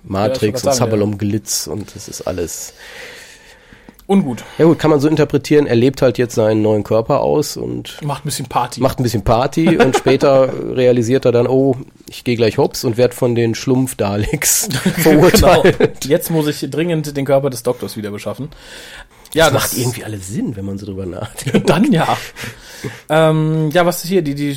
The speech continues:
Speaker 2: die Szenen im Schiff des Masters fand ich ganz interessant.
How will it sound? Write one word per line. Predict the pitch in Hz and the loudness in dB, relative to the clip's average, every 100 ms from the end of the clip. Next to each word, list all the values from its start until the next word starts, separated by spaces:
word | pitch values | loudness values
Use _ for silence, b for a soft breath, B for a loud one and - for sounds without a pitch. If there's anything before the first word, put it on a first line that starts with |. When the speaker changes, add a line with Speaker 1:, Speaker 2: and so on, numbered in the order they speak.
| 139 | -8
Speaker 2:
die | 139 143 | -8 -6
Szenen | - 185 196 | 0 2 2
im | 151 | 0
Schiff | - 220 220 | -2 -2 -2
des | 185 180 | -6 -2
Masters | 156 160 170 | 0 0 -4
fand | - 151 | -6 -6
ich | 156 | -4
ganz | 131 | -6
interessant. | 127 123 - 120 233 | -8 -10 -6 -2 -2